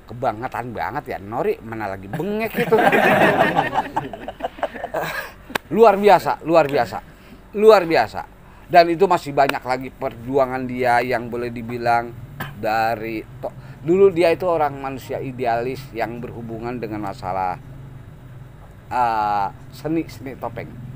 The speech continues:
Bapaknya juga memang salah satu tokoh topeng,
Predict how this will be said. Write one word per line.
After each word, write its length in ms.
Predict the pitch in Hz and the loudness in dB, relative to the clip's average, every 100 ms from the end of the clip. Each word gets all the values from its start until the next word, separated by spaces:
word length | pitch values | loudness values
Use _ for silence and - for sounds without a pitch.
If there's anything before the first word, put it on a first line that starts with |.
| - - - - - - - - 139 | -14 -14 -16 -16 -18 -16 -14 -6 0
Bapaknya 480 | 135 135 131 135 | 2 2 -2 -4
juga 160 | 139 131 | -8 -6
memang 320 | 123 147 143 - - - | -4 -6 -6 -10 -16 -18
salah 320 | - 143 131 113 | -14 -8 -8 -8
satu 240 | 110 107 - | -12 -12 -10
tokoh 240 | 104 98 92 | -8 -8 -8
topeng, 400 | 107 104 87 | -8 -6 -8